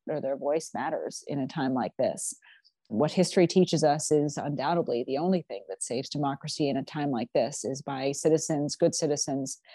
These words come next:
uh, standing up and demanding that their democracy and their government work for them. Indeed, the only thing that can stop a, a bad politician with a vote is a good citizen with a vote. And that's the only thing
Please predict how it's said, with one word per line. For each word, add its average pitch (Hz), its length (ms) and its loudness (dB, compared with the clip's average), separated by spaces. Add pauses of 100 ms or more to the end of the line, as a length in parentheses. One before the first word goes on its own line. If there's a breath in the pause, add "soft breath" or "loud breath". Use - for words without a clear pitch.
(220 loud breath)
uh, 156 120 0
standing 160 380 4
up 156 200 4 (100)
and 151 140 4
demanding 151 580 2 (120)
that 147 420 -2
their 165 120 6
democracy 156 640 0
and 151 100 0
their 143 80 -4
government 151 380 -4
work 139 260 -6
for - 140 -4
them. 151 340 -2 (180)
Indeed, 151 340 4
the 139 140 2
only 151 280 0
thing 139 260 -6
that 139 160 0 (140)
can 135 140 -4
stop 139 460 -4
a, 95 180 -2 (340 soft breath)
a 120 60 -4
bad 147 300 2
politician - 760 -4
with 151 200 0
a 139 80 2
vote 117 340 2 (140)
is 143 120 0
a 143 60 2
good 165 240 2
citizen 151 640 -2
with 147 200 -6
a 135 60 -4
vote. - 360 0 (540)
And 156 520 2
that's 147 220 2
the 117 80 0
only 156 180 0
thing 139 260 -2